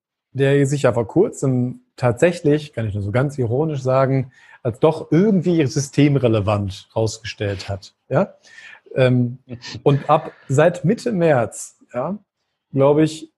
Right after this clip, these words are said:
haben die Leute ihren Steuerberater noch nie so geliebt, der ja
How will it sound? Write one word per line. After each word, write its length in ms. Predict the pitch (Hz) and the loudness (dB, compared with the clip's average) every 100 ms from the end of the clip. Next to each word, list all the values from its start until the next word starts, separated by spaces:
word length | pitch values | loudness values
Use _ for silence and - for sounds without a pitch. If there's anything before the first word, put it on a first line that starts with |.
| - | -6
haben 220 | 135 156 | -2 0
die 80 | 143 | 0
Leute 340 | 135 151 151 156 | 2 2 2 -2
ihren 200 | 147 143 | 0 -2
Steuerberater 600 | - 151 143 139 147 147 | -2 -2 2 2 2 2
noch 180 | 143 | 0
nie 180 | 139 214 | 0 -2
so 160 | 208 190 | -2 -2
geliebt, 560 | 190 202 180 - - 120 | 0 2 0 -4 -10 -4
der 80 | |
ja 240 | 120 113 | -2 -2